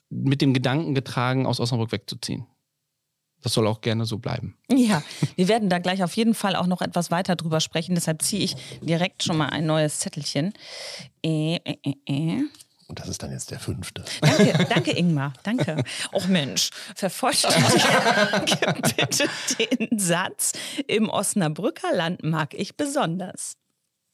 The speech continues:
Speaker 1: Im Osnabrücker Land mag ich besonders die Stadt Fürstenau, <laughs> weil ich beruf-, äh, weil ich privat daherkomme, weil ich da groß geworden bin. Ähm, nee, das Osnabrücker Land ist total, äh, grün, hat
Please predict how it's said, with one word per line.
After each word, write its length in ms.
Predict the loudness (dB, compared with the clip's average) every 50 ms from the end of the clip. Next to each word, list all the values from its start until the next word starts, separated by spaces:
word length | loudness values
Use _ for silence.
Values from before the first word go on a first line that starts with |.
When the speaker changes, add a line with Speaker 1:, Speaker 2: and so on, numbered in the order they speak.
| _ _ _ _ _ _
Speaker 1:
Im 120 | 2 2 2
Osnabrücker 560 | 2 2 2 4 4 4 2 2 2 2 4
Land 360 | 4 4 4 2 0 0 0
mag 260 | 2 2 2 2 0 -2
ich 200 | -4 -6 -4 -2
besonders 640 | 0 2 4 4 4 4 4 4 4 2 0 -4 _ _ 0
die 160 | 2 4 4
Stadt 280 | 4 2 2 0 0 2
Fürstenau, 560 | 2 2 4 4 2 4 4 6 6 6 6 4 2 0 0 0 2
<laughs> 280 | 4 4 4 4 6
weil 120 | 6 6 6
ich 60 | 6
beruf-, 400 | 8 8 8 8 6 6 4 2
äh, 140 | 2 4 4
weil 160 | 6 6 6
ich 240 | 4 2 0 -2 -2
privat 360 | 2 2 4 4 4 4 4
daherkomme, 480 | 4 4 4 2 2 2 2 2 2 4
weil 80 | 2 2
ich 40 |
da 100 | 2 0
groß 220 | 0 2 2 2 2
geworden 280 | 2 2 2 2 4 4
bin. 200 | 2 2 2 0 -4 -8 -14 -14 -14 -16 -18 -20 -20 _ _ 0
Ähm, 300 | 2 2 4 4 6 6
nee, 180 | 6 6 6
das 160 | 4 4 4 2
Osnabrücker 380 | 2 2 2 2 2 2 4 4
Land 180 | 4 2 2
ist 200 | 0 -2 -2 -4 _ _ _ _ -2
total, 680 | -2 0 0 0 2 2 4 4 4 4 4 2 -2 _ _
äh, 200 | 2 2 2 2 0 -2 -4
grün, 480 | 0 4 4 6 6 6 4 4 2 -2 -6 -12
hat 460 | -12 -10 -4 -2 -2 -2 -2 -2 -6